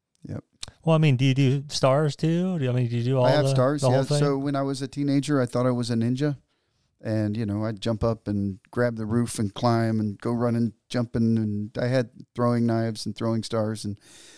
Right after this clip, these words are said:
Speaker 1: that's what started me on the journey of throwing stuff. It's my te-, teenage, uh, ninja fetish. Uh, but, but then, uh, um,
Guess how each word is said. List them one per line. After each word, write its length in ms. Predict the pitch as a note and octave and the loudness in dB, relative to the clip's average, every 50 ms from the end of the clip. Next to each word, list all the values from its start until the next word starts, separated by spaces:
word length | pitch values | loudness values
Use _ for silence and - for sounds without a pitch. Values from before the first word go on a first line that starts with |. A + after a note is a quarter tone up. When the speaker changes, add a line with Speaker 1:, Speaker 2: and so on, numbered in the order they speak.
| - _ - | -18 _ 0
Speaker 1:
that's 160 | E3+ F#3 F3+ | 0 0 0
what 120 | - E3+ - | 0 -4 -4
started 320 | - D#3+ D#3 D#3 D3+ C#3+ | -2 -2 -2 -2 -2 -2
me 120 | C#3 C3 | -4 -4
on 120 | B2+ B2 B2 | -4 -4 -6
the 60 | A#2 | -6
journey 340 | G#2+ B2+ C#3 C#3+ C#3 B2+ A#2 | -4 -2 -2 -2 -2 -2 -4
of 180 | G#2+ G#2 - - _ _ _ | -6 -8 -10 -16 _ _ _
throwing 360 | - D3 D#3 E3+ D#3+ C3+ A2+ G#2 | -4 0 2 2 2 2 0 -4
stuff. 420 | - - G2+ G2+ F#2 - - _ - - | -8 -10 -12 -12 -12 -14 -18 _ -20 -20
It's 220 | G#2+ A2 - - - | -16 -12 -10 -10 -8
my 200 | A#2+ A2+ A2 A2 | -6 -4 -4 -4
te-, 180 | G#2+ A#2+ B2 - - - _ - | -4 -6 -10 -10 -14 -20 _ -4
teenage, 520 | - C3+ B2+ B2 A#2 A#2 A2+ G#2 - - | 0 0 2 2 0 -2 -4 -4 -6 -6
uh, 280 | A2+ G#2+ G#2+ G#2+ G#2 G#2 G2+ - _ _ _ _ _ _ _ _ _ _ _ _ - | -4 -4 -2 -4 -4 -6 -8 -10 _ _ _ _ _ _ _ _ _ _ _ _ -8
ninja 320 | A#2 A#2+ A#2+ A#2 A#2+ G#2 | -4 -2 -2 0 -2 -4
fetish. 460 | - - A2 G2+ G2+ G#2 G#2 - - - _ _ _ _ _ _ _ _ _ _ - | -4 -2 -4 -2 -2 -4 -6 -8 -12 -16 _ _ _ _ _ _ _ _ _ _ -6
Uh, 240 | A#2 A2 G#2 G#2 G2+ - _ - | -2 -2 -2 -2 -2 -6 _ 0
but, 200 | - C3 A#2+ - _ _ _ | 2 2 2 0 _ _ _
but 180 | - B2+ A#2+ - | -8 -8 -6 0
then, 320 | - D3 D#3+ D#3+ D3 D3 | 0 0 0 0 -2 -4
uh, 420 | C#3+ C3+ B2+ A#2+ A#2 A2+ A2+ A2+ - - - | -4 -4 -4 -4 -4 -4 -4 -6 -6 -6 -4
um, 320 | B2 A#2 A2 A2 G#2+ G#2+ | -2 0 0 0 -2 -4